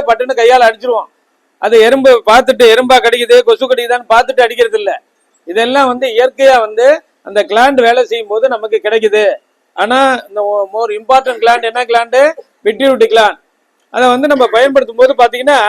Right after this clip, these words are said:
ஒண்ணு ஒண்ணுக்கும் ஒரு தேர்ட்டி செகண்ட், தேர்ட்டி ஃபைவ் செகண்ட் வந்து கம்ப்ளீட்டா வந்து ப்ராப்பரா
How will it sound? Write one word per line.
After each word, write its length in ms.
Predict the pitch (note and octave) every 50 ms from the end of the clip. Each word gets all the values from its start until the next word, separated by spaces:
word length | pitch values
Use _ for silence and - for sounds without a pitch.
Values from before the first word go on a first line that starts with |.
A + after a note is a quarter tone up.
| A3+ B3 - _ _ _ _ _ D#3+
ஒண்ணு 180 | G3+ B3 C4+ C4+
ஒண்ணுக்கும் 260 | C4 B3+ C4 B3+ C#4 C4+
ஒரு 80 | B3+ A3+ - A#3
தேர்ட்டி 240 | A#3+ C4 A#3+ C4+ B3+ -
செகண்ட், 300 | A#3+ A#3+ C4 C4+ C4 B3+ B3 A#3+ - A#3
தேர்ட்டி 220 | A#3+ B3 B3 B3 -
ஃபைவ் 160 | A#3 A3+ G#3 G#3 A3+
செகண்ட் 260 | A#3 A#3 C4+ C4+ B3+ B3
வந்து 140 | A3+ A3 C4+ C4+ -
கம்ப்ளீட்டா 380 | G#3 A3 A3+ B3+ B3+ - C4 B3 A#3+
வந்து 140 | A#3+ B3+ C4+ - -
ப்ராப்பரா 400 | A3 A#3 C4 C4+ C4+ C#4 C#4 C4+